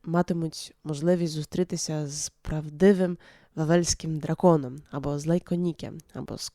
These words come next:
ковалем Скубою, з Твардовським і ще багатьма героями. Звісно ж, правдиві, а які ж іще? Це буде живий театр з ляльками. І також діти інтерактивно зможуть зустрітися зі своїми героями на сцені.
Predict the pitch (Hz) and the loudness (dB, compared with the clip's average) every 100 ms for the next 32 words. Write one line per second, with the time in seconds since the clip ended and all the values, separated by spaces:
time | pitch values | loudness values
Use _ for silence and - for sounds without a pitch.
0 | - 160 165 170 180 170 - - - 196 | -10 -6 0 0 0 -2 -6 -6 -2 0
1 | 139 - - - - _ _ - - 160 | -2 -8 -12 -20 -20 _ _ -20 -4 -4
2 | 143 208 247 - 220 - 170 - 185 185 | 0 0 0 -4 -6 -8 -10 -6 -4 -2
3 | 170 156 - 147 156 - _ _ _ 170 | -4 -6 -10 -8 -8 -8 _ _ _ 2
4 | 180 165 135 - - - - _ - 160 | 4 4 0 -8 -16 -20 -20 _ -10 -8
5 | - 247 185 - 165 - - - - 160 | -6 -8 -8 -8 -10 -12 -14 -14 -6 -6
6 | 151 147 170 - - - - - - - | -4 -4 -6 -8 -10 -14 -18 -20 -20 -20
7 | - - - - _ - - 185 196 165 | -20 -20 -20 -20 _ -12 -6 -2 0 0
8 | 151 160 175 - 147 151 196 247 233 180 | -2 -2 -2 -2 -4 -4 -2 -2 -2 -2
9 | 190 220 - 135 135 - _ _ - - | -4 -4 -6 -6 -6 -12 _ _ -20 -20
10 | _ _ - 180 277 330 _ _ - 180 | _ _ -10 -6 -4 -6 _ _ -8 -8
11 | - 170 233 - - 170 202 - 208 208 | -4 -4 -4 -10 -14 -6 -6 -2 -2 -2
12 | 208 202 196 185 - 190 190 185 165 165 | -4 -2 2 4 2 -2 0 0 0 -2
13 | 160 160 156 - 185 175 165 156 151 - | -4 -6 -10 -8 -8 -8 -10 -8 -8 -8
14 | 156 156 147 151 156 156 151 147 143 - | -6 -6 -4 -4 -4 -4 -6 -8 -10 -8
15 | 160 143 117 | -4 -4 -6